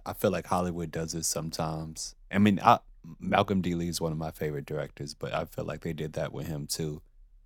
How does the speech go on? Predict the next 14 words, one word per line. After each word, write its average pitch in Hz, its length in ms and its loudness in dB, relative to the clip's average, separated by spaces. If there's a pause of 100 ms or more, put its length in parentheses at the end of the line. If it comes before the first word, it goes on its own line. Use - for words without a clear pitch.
where 78 120 -2
it - 20 2
was 80 100 -2
just 85 220 0
like, 76 160 -2
all 85 160 2
the 82 80 -6
black 80 280 -2
comedies 80 500 -4
we're 73 100 -6
gonna 76 200 -6 (200)
throw 73 140 -2
you 76 180 -4
away 73 400 -6